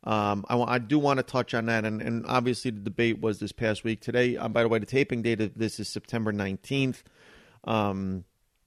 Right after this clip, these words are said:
two thousand fifteen. So let's get right into the gun thing. Let me not waste any time, um,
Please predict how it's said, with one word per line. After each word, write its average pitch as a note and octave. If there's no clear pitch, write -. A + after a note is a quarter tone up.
two -
thousand A#2
fifteen. G2+
So C#3+
let's F3+
get F#3+
right E3+
into D3
the B2+
gun A#2
thing. G2+
Let B2
me C3+
not A#2+
waste A#2
any A2
time, G#2
um, G2+